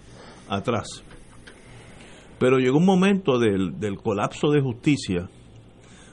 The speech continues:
donde agentes federales, yo soy abogado de uno que desgraciadamente murió, soy abogado de su familia, etcétera, etcétera, tenían instrucciones de cooperar lo menos posible con Justicia Puerto Rico,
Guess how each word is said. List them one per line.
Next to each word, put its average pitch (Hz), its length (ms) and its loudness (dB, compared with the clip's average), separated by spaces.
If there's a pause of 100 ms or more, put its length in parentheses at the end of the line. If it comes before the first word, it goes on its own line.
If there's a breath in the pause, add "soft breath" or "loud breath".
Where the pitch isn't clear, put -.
(100)
donde 113 720 2 (320)
agentes 151 600 0
federales, 135 540 2 (520)
yo 104 160 0
soy 113 240 0
abogado 98 540 0 (760 soft breath)
de 101 120 2
uno 104 260 2
que 92 140 0
desgraciadamente 92 640 -2
murió, 95 460 0
soy 90 260 -4
abogado 87 440 -2
de 82 200 -8
su 85 280 -6
familia, 92 520 -2 (140)
etcétera, - 420 -6
etcétera, 85 380 -6 (840 loud breath)
tenían 180 640 4 (100)
instrucciones 156 720 0
de 117 120 2
cooperar 110 540 0
lo 139 240 4
menos 185 460 2
posible 151 640 0
con 110 220 0
Justicia 143 580 0
Puerto 110 340 0
Rico, 131 400 0